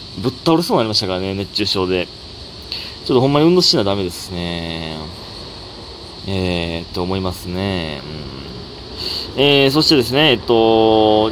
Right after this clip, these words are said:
ちょっとうるさいな、トラックやらセミやら。こんなうるさい？えーとですね、それで、えっと、八月のザザの、えー、情報が解禁されました。えーと、稲荷中学チラシ組三年生、えーとね、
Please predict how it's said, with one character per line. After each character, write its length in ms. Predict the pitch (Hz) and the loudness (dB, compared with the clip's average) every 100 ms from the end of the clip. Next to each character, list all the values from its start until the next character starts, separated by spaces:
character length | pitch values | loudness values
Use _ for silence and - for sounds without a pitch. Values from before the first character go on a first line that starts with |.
| - | 0
ち 60 | |
ょ 20 | 156 | 0
っ 40 | |
と 60 | 196 | 4
う 100 | 311 | 4
る 80 | |
さ 220 | 403 - 127 | 2 -2 -4
い 60 | |
な、 280 | 104 95 90 | -2 -4 -4
ト 100 | - | -2
ラ 100 | 123 | 0
ッ 20 | 120 - | 0 -2
ク 80 | - | 2
や 120 | 104 | 2
ら 80 | 95 | 2
セ 160 | - 113 | 0 0
ミ 120 | 110 | 0
や 120 | 92 | 0
ら。 200 | 85 76 73 - - - - - - - - - - - - - | -2 -6 -8 -10 -12 -12 -10 -10 -12 -12 -12 -12 -12 -12 -12 -4
こ 80 | 240 | 0
ん 60 | |
な 60 | 320 | 2
う 60 | 294 | 2
る 80 | |
さ 160 | 320 - | 2 -2
い？ 40 | - - - - - - - - 135 | -2 -12 -16 -16 -12 -12 -10 -4 2
え 320 | 139 131 127 | 6 6 4
ー 20 | |
と 100 | 135 | 4
で 80 | 123 | 2
す 80 | 107 | 2
ね、 140 | 120 | 0
そ 80 | 139 | 4
れ 60 | 170 | 4
で、 80 | 143 | 4
え 20 | |
っ 20 | |
と、 80 | 127 | 4
八 220 | 165 - | 0 2
月 160 | 254 - | 0 0
の 100 | 117 | 0
ザ 140 | 143 | 2
ザ 120 | 147 110 | 2 2
の、 180 | 82 - - | 0 -8 -6
え 60 | |
ー、 60 | 95 | 0
情 180 | 101 95 | 2 2
報 120 | 95 | 0
が 100 | 87 | 0
解 160 | 101 | -2
禁 120 | 92 90 | -4 -6
さ 100 | 87 | -6
れ 60 | |
ま 80 | 90 | -4
し 80 | - | -4
た。 80 | - - - - | -6 -12 -12 -2
え 120 | 113 | -2
ー 20 | |
と、 400 | 107 110 104 101 | 2 2 4 4
稲 100 | 143 | 4
荷 80 | 185 | 4
中 140 | 165 160 | 4 2
学 180 | 107 | 2
チ 120 | - 95 | -2 -2
ラ 60 | |
シ 120 | 95 - | 0 -2
組 160 | 92 | -2
三 200 | 123 175 | 2 4
年 100 | 180 | 4
生、 200 | 165 101 | 4 0
え 20 | |
ー 40 | 85 - - 95 | -2 -6 -12 -10
と 200 | - - | -8 -6
ね、 140 | 113 | -6